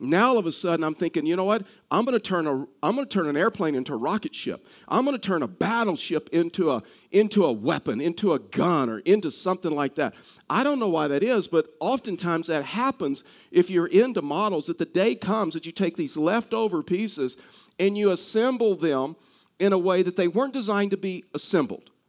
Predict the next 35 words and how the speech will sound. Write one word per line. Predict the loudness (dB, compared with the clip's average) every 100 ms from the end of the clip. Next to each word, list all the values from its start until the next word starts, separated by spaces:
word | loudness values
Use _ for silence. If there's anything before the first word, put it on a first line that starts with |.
| _ _ _ _ _ _ _ _ _
And | -2 0
here's | 0 0
my | -2
fear | -2 0 0
of | 0
the |
local | 0 0 -2
church. | -10 -10 -12 -14 -20 _ _ _ _ _ _ _ _ _ _ _
God | 0 2
in | 2
Acts | 2 0 0
chapter | -2 -2 -6
two, | -8 -10 -12 _ _ _ _ _ _ _ _ _ _
he | 2
gave | 6 6
us | 4
a | 0
blueprint | 4 4 4 2 -2 -2
for | -4
the | -2
local | -4 -4 -12
church. | -14 -16 -20 _ _ _ _ _ 0
He | 6
gave | 6 6
us | 2
instructions | 2 2 -2 0 0 0 -2 -4 -4
for | -4
the | -2
local | -4 -4 -12
church. | -14 -16 -16 -20 -20 _ _ _ _ _ _ _ _ _
And | 0
if | 0 2
we're | 2 4
not | 2 0 -2 -4
careful, | -6 -2 -2 -4 -4 -4 -4